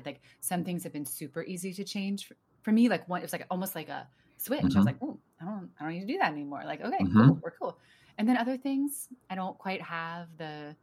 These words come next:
Speaker 1: other, like, I haven't been able to coach that part through. And so the whole system's like, "Yeah, we still like the ice." I used ice cream 'cause it's <laughs> personal to
Speaker 2: Yeah,
Speaker 1: me. It's
Speaker 2: yeah.
Speaker 1: like, my system's still like, "Yeah,
Speaker 2: Yeah.
Speaker 1: but ice cream's super good." I'm like, "Okay, well, until we, until we can figure this out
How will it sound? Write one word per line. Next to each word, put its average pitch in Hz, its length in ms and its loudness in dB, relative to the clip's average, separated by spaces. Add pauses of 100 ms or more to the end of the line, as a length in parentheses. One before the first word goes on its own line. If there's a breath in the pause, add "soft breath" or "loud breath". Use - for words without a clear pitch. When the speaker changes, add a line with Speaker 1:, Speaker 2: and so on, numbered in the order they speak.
(800)
Speaker 1:
other, 160 520 -4
like, 165 120 -6
I 156 40 -6
haven't 165 260 -4
been 165 100 -6
able 151 120 -8
to 143 60 -18
coach 160 300 -8
that 151 200 -8
part - 320 -8
through. 151 360 -8
And 160 100 -4
so 151 100 -8
the 135 60 -8
whole 147 160 -10
system's 143 400 -10
like, 131 180 -14
"Yeah, 165 160 -10
we 147 120 -14
still 131 180 -16
like 110 200 -14
the 87 80 -14
ice." 95 220 -14
I 165 60 2
used 185 220 2
ice 127 160 -2
cream 131 180 -8
'cause 131 100 -12
it's - 140 -14
<laughs> 240 80 6
personal 349 260 6
to - 60 -12
Speaker 2:
Yeah, 98 100 8
Speaker 1:
me. 92 40 8 (120)
It's 370 80 4
Speaker 2:
yeah. - 240 12 (120)
Speaker 1:
like, - 100 -6
my 247 100 6
system's 254 340 0
still 240 100 -2
like, 220 140 -6 (200 soft breath)
"Yeah, - 100 -2
Speaker 2:
Yeah. 82 180 10
Speaker 1:
but - 80 0
ice - 60 2
cream's - 180 -10
super 156 200 -12
good." 143 160 -14
I'm 139 80 -12
like, 147 140 -14 (180)
"Okay, - 140 -12 (140)
well, 170 100 -6
until 262 220 -4
we, 311 220 -4
until 254 240 -2
we 302 100 -2
can 294 160 -2
figure 254 220 0
this 247 180 -4
out 208 340 0